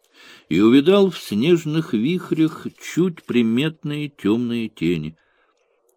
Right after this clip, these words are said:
Полковник круто повернул коня и поскакал к заводу. Лошадь неловко прыгала по сугробам. "Что ж теперь делать, господин полковник?" —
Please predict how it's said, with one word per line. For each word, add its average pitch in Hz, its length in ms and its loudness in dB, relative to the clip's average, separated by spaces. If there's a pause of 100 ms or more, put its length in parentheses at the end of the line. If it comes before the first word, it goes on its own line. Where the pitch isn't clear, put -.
(120)
Полковник 139 560 4
круто 156 520 6
повернул 143 480 2
коня 143 460 0
и 151 80 2
поскакал 143 840 0
к 107 80 -6
заводу. 113 600 4 (920)
Лошадь 160 640 4
неловко 98 640 2
прыгала 113 520 -2
по - 120 -12
сугробам. 76 640 -4 (1040)
"Что - 240 0
ж - 80 -2
теперь 104 260 2
делать, 90 360 2
господин 113 440 0
полковник?" — 101 680 2